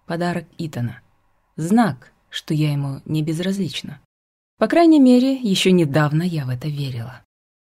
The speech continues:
Сейчас, видя его появляющимся на сине-золотой дорожке под руку с Ренатой,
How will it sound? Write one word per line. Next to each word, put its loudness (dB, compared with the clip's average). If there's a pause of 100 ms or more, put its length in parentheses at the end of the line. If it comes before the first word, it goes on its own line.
(560)
Сейчас, 0
видя 4
его 2
появляющимся -2
на -2
сине-золотой 0
дорожке -2
под 0
руку -6
с -8
Ренатой, -4